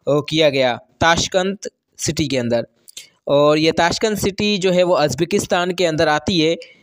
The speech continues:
जहाँ पे इसकी जो है वो कॉन्फ्रेंस मुनक़द की गई थी। अब पाकिस्तानी, अ,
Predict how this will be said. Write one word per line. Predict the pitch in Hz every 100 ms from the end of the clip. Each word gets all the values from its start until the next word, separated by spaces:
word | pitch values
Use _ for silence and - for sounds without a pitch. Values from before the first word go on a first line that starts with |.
| -
जहाँ | 151 165
पे | 170 175
इसकी | 165 - 185 196
जो | 170 170
है | 165
वो | 180
कॉन्फ्रेंस | 175 160 156 170 185 180
मुनक़द | 147 143 143 165
की | - 135
गई | 123
थी। | 120 120 120 _ _ - - - - -
अब | 220 226 233 220
पाकिस्तानी, | 190 - 226 - 196 190 202 208
अ, | 208